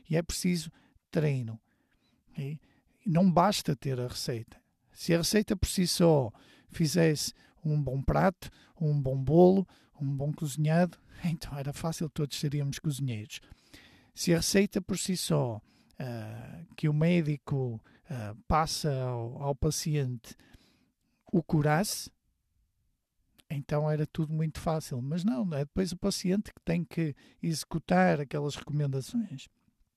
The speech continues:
É o cozinheiro que tem que combinar os ingredientes, que tem que provar, que tem que ajustar,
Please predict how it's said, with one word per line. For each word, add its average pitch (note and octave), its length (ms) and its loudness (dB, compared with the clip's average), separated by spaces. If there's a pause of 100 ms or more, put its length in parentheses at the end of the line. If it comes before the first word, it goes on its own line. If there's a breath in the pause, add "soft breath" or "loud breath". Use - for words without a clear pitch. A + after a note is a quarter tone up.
(1040 loud breath)
É E3+ 220 6
o F3 100 6
cozinheiro E3 840 6
que - 100 -18
tem E3 280 4
que - 240 -12
combinar D#3 800 2
os C#3 160 -2
ingredientes, C#3+ 720 0
que - 120 -16
tem C#3 200 -4
que - 60 -12
provar, C#3 560 0
que - 100 -16
tem C#3 160 -4
que D3+ 100 -4
ajustar, C#3 520 -4